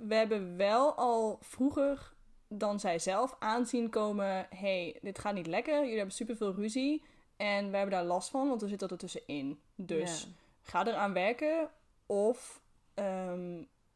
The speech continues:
Speaker 1: of, of niet, maar we gaan even niet
Speaker 2: Mhm.
Speaker 1: actief met jullie daten op het moment dat je heel veel ruzie maakt, want dan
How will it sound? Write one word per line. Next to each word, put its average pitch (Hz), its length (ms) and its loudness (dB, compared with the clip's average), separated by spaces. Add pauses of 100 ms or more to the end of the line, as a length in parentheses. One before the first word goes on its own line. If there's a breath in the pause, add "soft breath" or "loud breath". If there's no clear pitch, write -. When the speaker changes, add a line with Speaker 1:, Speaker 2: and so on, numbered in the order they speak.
(140)
Speaker 1:
of, - 320 -8
of 202 160 -4
niet, 208 300 -2
maar 190 220 -2
we 202 60 -2
gaan 180 240 -4
even 196 260 -2
niet 196 200 -4
Speaker 2:
Mhm. 190 80 -8
Speaker 1:
actief 196 280 -6
met 196 140 -2
jullie 190 180 -2
daten 190 400 2
op 247 60 0
het 220 100 -4
moment 190 280 -2
dat 175 120 -8
je 185 60 -8
heel 180 160 -4
veel 180 120 -8
ruzie 214 220 0
maakt, 170 360 -6
want 180 400 -6
dan 175 320 -4